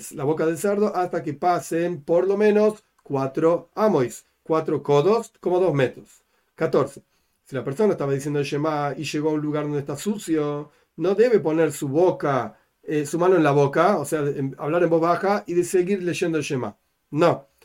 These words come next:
sino que tiene que interrumpir hasta que pase ese lugar. Y también una persona que, está dis-, que estaba diciendo el Shema y salió un aire de abajo de él, una flatulencia,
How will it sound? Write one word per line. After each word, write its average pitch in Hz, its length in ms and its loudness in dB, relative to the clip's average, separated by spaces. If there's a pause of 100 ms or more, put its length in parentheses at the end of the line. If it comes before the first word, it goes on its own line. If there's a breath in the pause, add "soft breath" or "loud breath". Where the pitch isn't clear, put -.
(200 soft breath)
sino 139 240 -6
que 139 80 -8
tiene 196 160 2
que 165 60 -4
interrumpir 147 600 -2
hasta 165 220 -4
que 143 100 -6
pase 175 800 -4
ese 160 300 -6
lugar. 123 360 -4 (180)
Y 139 100 -6
también 151 300 2
una 143 120 -2
persona 147 240 -6
que, 135 80 -4
está 147 140 -6
dis-, 143 280 -10 (240)
que 143 120 -6
estaba 147 240 -4
diciendo 147 300 -4
el 139 60 -4
Shema 151 380 -2 (800)
y 151 80 -12
salió 196 680 2
un 151 560 -2
aire 131 400 0 (180 soft breath)
de 151 80 -2
abajo 151 320 0
de 156 400 4
él, 151 320 -2 (560)
una 139 140 -6
flatulencia, 151 840 0